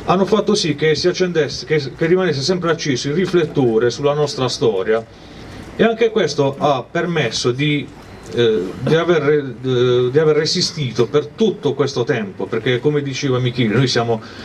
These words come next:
dal duemilaundici in questa situazione. La resistenza è stata lunga, è stata forte, con momenti di,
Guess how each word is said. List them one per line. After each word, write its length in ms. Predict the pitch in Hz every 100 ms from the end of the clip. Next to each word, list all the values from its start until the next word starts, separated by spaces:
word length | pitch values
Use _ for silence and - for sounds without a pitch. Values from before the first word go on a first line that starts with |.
| - - -
dal 180 | 135 131
duemilaundici 680 | 139 143 147 156 127 107
in 80 | 110
questa 260 | 110 110 113
situazione. 1120 | 120 110 107 - 110 92 90 - - - - - - - - - - - - - - - -
La 100 | 123
resistenza 560 | 147 151 175 190 160 127
è 40 |
stata 600 | - 139 135 135 135 131
lunga, 400 | 156 151 123 113
è 60 | 110
stata 440 | 143 143 143 139
forte, 520 | 135 135 123 - 113
con 140 | 110 131
momenti 440 | 143 156 143 127
di, 720 | 127 131 127 127 123 123 120